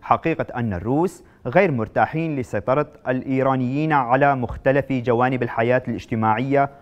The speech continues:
والاقتصادية في سوريا، وهي منافسة غير عادلة في نظر الروس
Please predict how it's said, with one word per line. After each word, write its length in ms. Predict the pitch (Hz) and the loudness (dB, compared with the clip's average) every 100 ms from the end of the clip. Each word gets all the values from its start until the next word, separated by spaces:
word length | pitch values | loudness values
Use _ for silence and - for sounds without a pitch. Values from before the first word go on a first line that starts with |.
| - - | -20 -14
والاقتصادية 920 | 98 123 175 156 - 127 135 120 127 131 | 2 2 2 -2 -6 -4 0 0 -2 -4
في 160 | - | -4
سوريا، 380 | - 95 71 65 - _ - - - | -8 -8 -10 -14 -20 _ -20 -16 -2
وهي 400 | 165 196 185 175 | 2 4 2 -2
منافسة 580 | 120 135 156 156 160 | 0 0 0 0 0
غير 260 | 120 151 151 | 2 0 0
عادلة 480 | 131 165 120 113 123 | 2 2 2 -2 -2
في 220 | - 117 | -2 -6
نظر 360 | 117 131 131 135 | -4 0 0 0
الروس 440 | 139 139 90 - | -4 -4 -6 -10